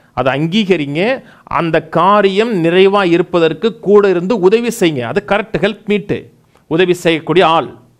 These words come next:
ஆனா தப்பா போகிறாரு, தேவனோட வார்த்தைக்கு விரோதமா போகிறார் என்றால்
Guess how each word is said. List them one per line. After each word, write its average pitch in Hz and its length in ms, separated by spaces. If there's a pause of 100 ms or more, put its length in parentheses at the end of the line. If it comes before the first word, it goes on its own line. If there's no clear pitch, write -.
(560)
ஆனா 170 240 (120)
தப்பா 269 560
போகிறாரு, 233 560
தேவனோட 214 380
வார்த்தைக்கு 202 520
விரோதமா 196 380
போகிறார் 175 340
என்றால் 151 680